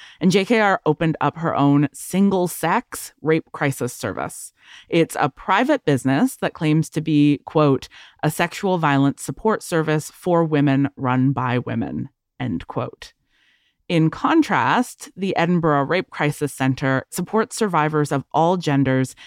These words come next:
aged twelve plus who have experienced sexual violence at any time in their lives. The Edinburgh Rape Crisis Center faces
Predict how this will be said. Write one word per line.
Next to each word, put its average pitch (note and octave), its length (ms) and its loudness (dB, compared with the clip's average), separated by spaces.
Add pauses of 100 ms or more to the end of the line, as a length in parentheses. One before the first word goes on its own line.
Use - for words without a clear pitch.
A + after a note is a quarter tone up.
(140)
aged - 340 0
twelve G3+ 400 -2
plus - 480 -6 (260)
who F3+ 120 0
have E3 100 2
experienced E3 580 -2
sexual D3+ 380 -4
violence B2+ 480 -2
at - 220 -4
any D#3+ 200 4
time C#3+ 280 2
in B2+ 100 4
their B2+ 160 -2
lives. - 600 -8 (340)
The G3+ 140 -2
Edinburgh A#3 380 6
Rape F3+ 220 -2
Crisis A3 380 -2
Center F3 540 0
faces D#3+ 560 0